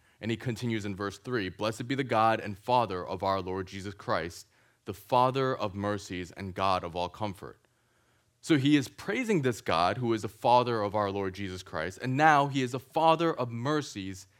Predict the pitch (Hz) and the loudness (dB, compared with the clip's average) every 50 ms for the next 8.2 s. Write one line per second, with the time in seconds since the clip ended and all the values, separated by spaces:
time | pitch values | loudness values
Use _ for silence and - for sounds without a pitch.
0 | _ _ _ _ - 117 117 104 104 113 107 107 107 101 - 104 90 101 98 98 | _ _ _ _ -6 -6 -6 0 2 6 6 6 6 4 -2 -4 -2 0 -2 -2
1 | 95 - 143 143 123 - - 80 - - _ _ 90 - 113 101 - - 135 135 | -2 -2 -2 -2 -2 -2 -10 -14 -14 -14 _ _ -14 -14 -12 -8 -2 -2 -2 0
2 | 143 110 92 92 82 78 76 60 67 _ _ _ _ _ _ _ _ _ _ _ | -2 -6 -6 -8 -8 -10 -10 -14 -18 _ _ _ _ _ _ _ _ _ _ _
3 | _ _ _ _ _ _ _ _ - 117 135 135 143 156 156 147 151 - 220 247 | _ _ _ _ _ _ _ _ -4 -2 0 2 4 2 2 0 0 -4 -4 0
4 | 233 175 143 117 - 123 127 127 127 135 165 185 185 175 - 147 110 98 - 120 | 2 0 0 0 -2 -2 -2 0 2 2 2 0 0 0 -2 -2 -2 -4 -10 -10
5 | 120 135 151 151 143 - - 143 123 - - - 180 196 175 131 117 113 110 107 | -4 -2 -2 -2 -2 -4 -10 -10 -10 -10 -6 -2 0 2 2 2 2 0 -2 -6
6 | - - - _ _ _ - - - - 165 170 151 175 175 143 - - 127 123 | -10 -18 -20 _ _ _ -14 -14 -10 -6 -6 -6 -6 -6 -8 -10 -10 -2 0 0
7 | 117 113 110 107 107 _ _ _ _ _ _ _ _ _ - - - 147 160 156 | 2 0 -2 -4 -10 _ _ _ _ _ _ _ _ _ -16 -8 -2 2 2 2
8 | 143 104 78 - | 2 0 -6 -12